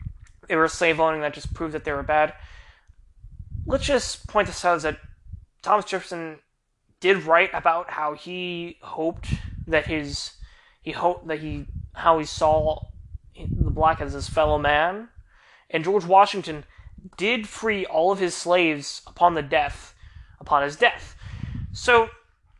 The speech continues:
now you're probably asking yourself the question, why didn't the founding fathers just free their slaves?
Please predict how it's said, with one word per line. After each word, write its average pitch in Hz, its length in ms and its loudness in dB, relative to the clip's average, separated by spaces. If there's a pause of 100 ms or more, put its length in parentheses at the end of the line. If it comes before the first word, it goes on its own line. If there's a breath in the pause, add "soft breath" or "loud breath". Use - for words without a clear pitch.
(100)
now 196 240 0
you're 185 280 -4
probably 185 240 0
asking 165 300 -2
yourself 151 400 -6
the 151 60 -14
question, 156 380 -6
why 180 300 -4
didn't 180 440 -6
the 175 60 -14
founding 160 300 0
fathers 147 340 -6
just 151 200 -8
free 156 180 -6
their 151 140 -4
slaves? 214 680 0